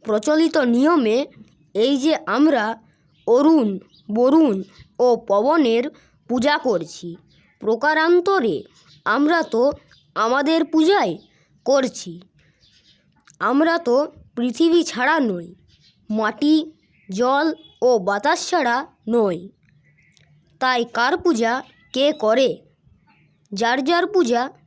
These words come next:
সেই করে। সূর্য হতেই তেজ, তেজ হতেই চৈতন্য। সেই চৈতন্যকেই আমরা স্মরণ করব সচেতনে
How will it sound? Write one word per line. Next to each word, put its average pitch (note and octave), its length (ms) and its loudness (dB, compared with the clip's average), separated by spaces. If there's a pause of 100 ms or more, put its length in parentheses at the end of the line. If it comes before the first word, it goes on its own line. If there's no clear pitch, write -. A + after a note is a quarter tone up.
(120)
সেই C4+ 340 -2
করে। F3 340 -10 (1040)
সূর্য B3+ 440 -4
হতেই E4 500 0 (420)
তেজ, G3+ 300 0 (720)
তেজ B3+ 260 0
হতেই E4 400 0 (340)
চৈতন্য। A#3+ 640 -2 (1000)
সেই C4+ 260 0
চৈতন্যকেই E4 960 2 (460)
আমরা B3+ 380 0 (540)
স্মরণ B3+ 460 -2
করব F#3 380 -2 (600)
সচেতনে D#4 720 -2